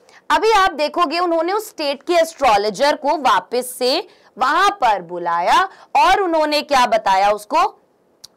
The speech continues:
कि देखो, उन्होंने एक टाइगर को पहले जाके मारा और स्टेट के एस्ट्रोलॉजर को बुलाया और बोला कि देखो, तुमने ही बोला था मेरी डेथ एक टाइगर की वजह से होगी,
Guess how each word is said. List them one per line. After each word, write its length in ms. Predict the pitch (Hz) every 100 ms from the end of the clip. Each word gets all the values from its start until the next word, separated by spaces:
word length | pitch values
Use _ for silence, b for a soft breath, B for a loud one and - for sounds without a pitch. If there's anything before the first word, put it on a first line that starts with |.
| _ _
कि 380 | - 302 311 311
देखो, 380 | 240 262 - 160 _ _ b b b b
उन्होंने 320 | 254 285 320
एक 220 | 370 370 359
टाइगर 300 | 277 247 285
को 120 | 349
पहले 260 | 294 262
जाके 340 | 262 262 240 302
मारा 300 | 247 165 147 b b -
और 80 | 311
स्टेट 400 | 320 320 320 -
के 100 | 349
एस्ट्रोलॉजर 640 | 339 - 277 233 240 277
को 120 | 262
बुलाया 520 | 294 254 190 165 277 - _
और 100 | 339
बोला 260 | 302 359 359
कि 160 | 311 359
देखो, 380 | 320 - 269 _
तुमने 280 | - 226 220
ही 80 | 294
बोला 360 | 262 233 214 202
था 320 | - 214 302 B B -
मेरी 320 | 285 311 349
डेथ 220 | 269 254
एक 140 | 302 -
टाइगर 320 | 240 254 226
की 140 | 247 269
वजह 240 | 254 254
से 140 | 254
होगी, 320 | 277 254 247